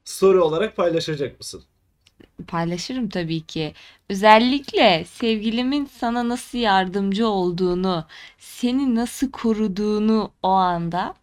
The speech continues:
Speaker 2: o, öyle yani, öyleli fotoğrafla
Speaker 1: Keşke şu
Speaker 2: paylaşacağım.
Speaker 1: anda bir video kaydı olsaydı da gösterseydin nasıl tuttuğunu beni.
Speaker 2: <laughs>
Speaker 1: Şöyle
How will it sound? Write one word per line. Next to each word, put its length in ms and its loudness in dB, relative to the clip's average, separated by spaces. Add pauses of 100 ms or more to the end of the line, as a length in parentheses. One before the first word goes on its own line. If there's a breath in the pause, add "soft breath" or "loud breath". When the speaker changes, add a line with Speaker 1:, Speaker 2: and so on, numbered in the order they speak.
(680)
Speaker 2:
o, 160 -10 (200)
öyle 280 -2
yani, 260 -4
öyleli 300 0
fotoğrafla 680 -10
Speaker 1:
Keşke 260 -6
şu 100 -4
Speaker 2:
paylaşacağım. 320 -2
Speaker 1:
anda 200 -6
bir 160 -4
video 280 -4
kaydı 280 -2
olsaydı 440 -4
da 60 0
gösterseydin 840 -4
nasıl 260 -10
tuttuğunu 500 -6
beni. 220 -8 (580)
Speaker 2:
<laughs> 340 4
Speaker 1:
Şöyle 400 2